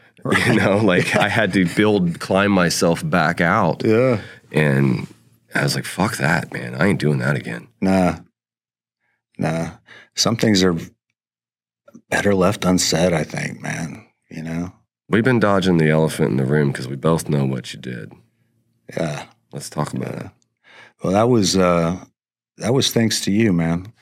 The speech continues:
Speaker 2: You know, we had had conversations about psychedelics and psychedelic therapy and,
Speaker 1: Yeah.
Speaker 2: um,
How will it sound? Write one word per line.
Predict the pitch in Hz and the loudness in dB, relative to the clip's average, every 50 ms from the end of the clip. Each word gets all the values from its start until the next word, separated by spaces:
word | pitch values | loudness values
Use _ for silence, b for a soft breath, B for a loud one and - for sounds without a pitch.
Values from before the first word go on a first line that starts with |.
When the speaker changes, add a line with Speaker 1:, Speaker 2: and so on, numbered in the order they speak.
| B B B B B B B | B B B B B B B
Speaker 2:
You | 95 92 | -2 2
know, | 90 92 | 2 4
we | 104 107 | 4 4
had | 101 92 | 4 2
had | 101 95 90 - | 2 0 0 0
conversations | - 101 98 95 92 90 - - 98 95 95 92 - - 95 90 87 85 82 - - - - | 0 0 2 2 2 2 2 2 2 2 2 2 0 0 0 2 2 2 0 -2 -2 -4 -6
about | - 85 87 82 76 - - - _ | -4 -4 -2 -2 -2 -4 -8 -14 _
psychedelics | - - - 90 90 90 - 80 85 85 85 85 85 85 - - - - | -6 -2 0 0 0 0 0 0 2 2 2 2 2 0 -2 -4 -4 -4
and | 78 76 76 73 B B B B B B B | -4 -6 -6 -8 B B B B B B B
psychedelic | B - 85 85 - 90 80 85 82 82 - | B -2 0 0 0 2 2 2 0 0 -2
therapy | - 98 92 90 85 - - 90 85 85 82 82 | 0 2 2 2 2 2 0 2 2 2 2 0
and, | 80 78 76 76 82 - - _ b b | 0 -2 -4 -6 -6 -10 -14 _ b b
Speaker 1:
Yeah. | - 67 67 69 69 67 - - | -4 -2 0 0 -2 -2 -4 -2
Speaker 2:
um, | 87 87 85 82 82 82 82 85 - - | 0 0 0 0 0 -2 -2 -4 -6 -10